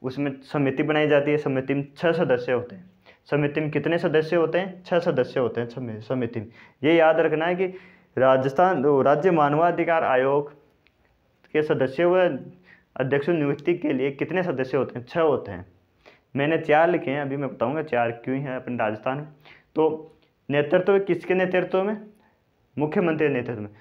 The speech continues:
किसके द्वारा आदेश जारी किया जाता है? राज्यपाल द्वारा आदेश जारी किया जाता है।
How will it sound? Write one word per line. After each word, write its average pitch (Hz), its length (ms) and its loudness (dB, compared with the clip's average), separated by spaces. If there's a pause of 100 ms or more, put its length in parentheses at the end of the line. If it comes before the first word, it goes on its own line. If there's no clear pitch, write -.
(180)
किसके 160 280 0
द्वारा 170 340 4
आदेश 170 240 2
जारी 170 180 2
किया 320 160 0
जाता 240 120 0
है? 180 60 0
राज्यपाल 151 460 2
द्वारा 135 300 2
आदेश 123 240 0
जारी 117 220 0
किया 104 180 -4
जाता 90 260 -6
है। 90 120 -12